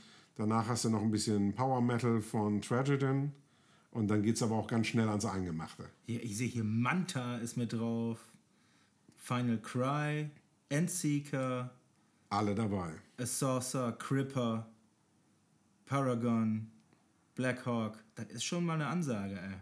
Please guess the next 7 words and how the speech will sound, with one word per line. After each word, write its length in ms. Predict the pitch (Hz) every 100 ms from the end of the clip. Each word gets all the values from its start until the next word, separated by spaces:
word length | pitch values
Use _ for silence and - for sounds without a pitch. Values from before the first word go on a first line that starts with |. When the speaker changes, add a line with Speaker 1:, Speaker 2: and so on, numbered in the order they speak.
| - _ _
Speaker 1:
Das 180 | 113 101
macht 200 | 120 110
richtig 240 | 104 101
Spaß. 440 | - 92 82 - - _ _ _ _ -
Speaker 2:
Und 100 | 147
die 80 | 147
dritte? 460 | 160 175 110 151